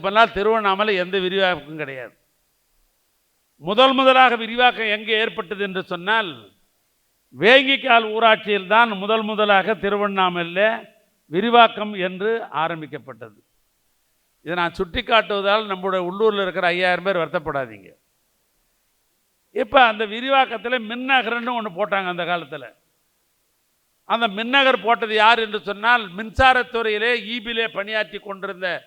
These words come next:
எனக்கு தெரிந்த சில தம்பிமார்கள் தான், ஒரு நாலு பேர், அஞ்சு பேர் சேர்ந்து முதல் முதலா நம்ம திருவண்ணாமலையில அந்த ரயில் எஸ்டேட்டை அவங்க தான் போட்டாங்க.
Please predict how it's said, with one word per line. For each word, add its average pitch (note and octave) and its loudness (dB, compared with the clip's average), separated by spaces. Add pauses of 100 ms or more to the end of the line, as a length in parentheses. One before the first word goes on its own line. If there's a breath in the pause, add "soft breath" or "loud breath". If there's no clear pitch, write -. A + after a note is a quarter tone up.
(920)
எனக்கு G3 -2
தெரிந்த A#3+ -2
சில G#3 -4
தம்பிமார்கள் G#3 -2
தான், G#3+ 0 (120)
ஒரு F3+ -6
நாலு F#3+ 0
பேர், G#3+ 0
அஞ்சு F#3+ -6
பேர் F#3+ -4
சேர்ந்து F#3+ -6 (1080)
முதல் G#3 4
முதலா G#3+ 4
நம்ம G#3 0
திருவண்ணாமலையில G#3 -2
அந்த F#3+ -2
ரயில் G#3+ 0
எஸ்டேட்டை F3+ -2
அவங்க E3+ -2
தான் E3 -4
போட்டாங்க. C#3+ -12